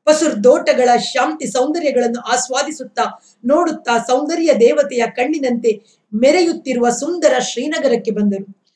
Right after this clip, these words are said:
ಅಲ್ಲಿಂದ ಬದರಿಕಾಶ್ರಮಕ್ಕೆ ಹೋಗಿ ಬರುವ ಹಾದಿಯಲ್ಲಿ ಟೆಹರಿ ಸಂಸ್ಥಾನಕ್ಕೆ ಬಂದಿಳಿದರು. ಅಷ್ಟರಲ್ಲಿ ಸ್ವಾಮಿ ಅಖಂಡಾನಂದರು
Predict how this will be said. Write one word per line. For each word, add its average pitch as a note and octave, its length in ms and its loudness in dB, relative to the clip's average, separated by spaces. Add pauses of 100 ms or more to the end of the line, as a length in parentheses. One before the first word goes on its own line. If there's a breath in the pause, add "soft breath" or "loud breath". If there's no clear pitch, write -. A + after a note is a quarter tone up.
(260)
ಅಲ್ಲಿಂದ A#3+ 340 0 (360 loud breath)
ಬದರಿಕಾಶ್ರಮಕ್ಕೆ B3+ 800 2
ಹೋಗಿ A#3+ 400 -2 (420)
ಬರುವ D4 280 2 (300)
ಹಾದಿಯಲ್ಲಿ B3+ 920 -2
ಟೆಹರಿ E4+ 300 2
ಸಂಸ್ಥಾನಕ್ಕೆ A#3+ 640 -2
ಬಂದಿಳಿದರು. G#3 680 0 (280)
ಅಷ್ಟರಲ್ಲಿ F#4 480 0
ಸ್ವಾಮಿ C4+ 300 -2
ಅಖಂಡಾನಂದರು C#4 920 -2